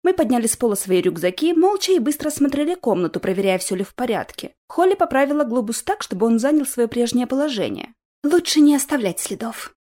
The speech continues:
улыбнулась она. Мы собрались возле двери. Все,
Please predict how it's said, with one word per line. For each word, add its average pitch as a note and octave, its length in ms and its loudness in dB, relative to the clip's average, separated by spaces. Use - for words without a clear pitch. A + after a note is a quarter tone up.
улыбнулась F#3 640 2
она. F3 280 -2
Мы D#4 120 6
собрались C#4+ 460 0
возле G3+ 300 -2
двери. E3 420 -6
Все, - 440 0